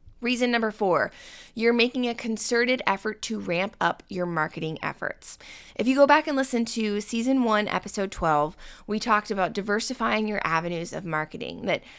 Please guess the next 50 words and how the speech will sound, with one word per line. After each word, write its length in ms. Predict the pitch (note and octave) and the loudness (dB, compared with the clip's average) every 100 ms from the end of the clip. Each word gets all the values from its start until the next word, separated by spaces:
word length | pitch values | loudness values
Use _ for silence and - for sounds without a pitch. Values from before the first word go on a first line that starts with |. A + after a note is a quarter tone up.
| - - | -20 -6
placing 420 | - A#3+ C4 C4 | 0 2 2 0
all 240 | G3 F#3+ G#3 | 4 6 4
of 100 | A#3 | 2
your 180 | A3+ - | 0 0
eggs 220 | F#3 G3+ | 0 -2
in 160 | F#3 | -4
one 200 | F3 F3 | -4 -4
basket 580 | E3+ D3 D#3+ - A3+ A#3 | 0 0 0 -2 -2 -2
and 240 | F#3+ F3+ - | -4 -10 -12
one 420 | E3+ G3 F#3 G#3+ | -10 0 2 2
marketing 460 | A3 G#3 G#3+ G#3+ F3+ | 4 2 0 -4 -2
basket 460 | D3+ G2+ - D3+ - | 0 0 0 -10 -8
is 120 | F3 | -6
a 100 | F3 | -6
dangerous 600 | F3+ E3 E3 E3+ F3+ F3 | -4 -4 -4 -4 -6 -6
game 220 | - D3+ | -6 -8
to 100 | D#3 | -8
play. 180 | - C3 - | -8 -8 -4
That's 180 | F#3 | -4
a 60 | A3+ | -4
really 380 | F#3 F#3+ F3 E3+ | -4 -2 0 0
good 140 | D#3 | -2
episode. 340 | - F3 - - | -4 -8 -10 -4
Season 240 | F3+ G3+ | -4 -2
one, 160 | F#3 - | -2 -4
episode 300 | - - F3 | -8 -8 -6
twelve, 240 | E3 D#3 | -4 -2
we'll 100 | D#3+ | -2
link 160 | D#3 D#3+ | -6 -8
in 80 | - | -10
the 60 | |
show 180 | D#3+ D3 | -6 -6
notes. 180 | C#3 - | -6 -8
Go 160 | D#3+ | -4
listen 240 | D3 C#3+ - | -4 -4 -8
to 60 | |
that 180 | D#2+ - | -6 -6
one. 220 | - A3+ - - - - - - | -8 -12 -14 -20 -20 -20 -16 0
Um, 400 | G3 F#3 E3+ - - | 4 4 2 -8 -10
so 120 | - | -2
if 160 | A#3 A#3+ | 0 0
you're 140 | C4 - | -2 0
in 180 | C4+ D#4 | -2 -2
a 60 | |
season 440 | D#4 C#4+ C4+ A#3+ G#3 | -4 -2 0 2 2
of 120 | F3+ | 0
increasing 640 | - A3+ B3 - A#3+ B3 G#3+ | 0 0 0 -4 -8 -4 -4
your 160 | G3 - | -4 0
output, 500 | E3+ E3+ - - - - - | 2 2 0 -8 -8 -10 -6
like, 260 | F#3+ - | -6 -6